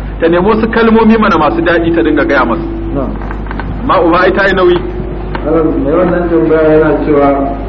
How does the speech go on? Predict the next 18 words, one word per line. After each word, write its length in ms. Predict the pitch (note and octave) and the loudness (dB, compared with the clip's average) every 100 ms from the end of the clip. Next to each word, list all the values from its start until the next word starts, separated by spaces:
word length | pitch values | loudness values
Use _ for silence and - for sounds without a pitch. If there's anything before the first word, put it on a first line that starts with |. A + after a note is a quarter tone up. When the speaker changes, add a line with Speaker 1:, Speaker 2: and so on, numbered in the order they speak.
| - | -6
Speaker 2:
mahaifiyarsu 640 | C#3 E3 F3 E3+ E3 E3 D#3+ | -2 2 2 4 6 4 2
ne 80 | D#3 | 0
kuɗin 260 | D3+ E3 D#3 | 0 0 2
gadon 340 | D#3+ D#3+ D#3 C3+ | 2 2 0 0
su 60 | C#3 | 0
yake 160 | C#3 | 0
wajenta. 480 | C3+ C3 C3+ B2+ A#2+ G#2+ - - - - | 2 2 2 0 -2 -4 -6 -8 -10 -8
To 60 | C3+ C3+ | -4 0
tana 260 | E3+ E3+ E3 | 2 2 4
ciyar 200 | E3+ E3 | 4 4
da 80 | D#3+ | 4
su 160 | E3 | 2
daga 200 | E3 C#3+ C#3+ | 2 4 2
cikin 240 | - E3 D#3 | 0 -2 0
kuɗin 280 | E3+ D#3+ D#3 C#3+ - - - - - - | 2 2 0 -2 -6 -8 -8 -8 -8 -4
da 60 | |
kuma 300 | C3 C#3 F3 | -2 0 2
wasu 240 | F3+ E3+ | 2 2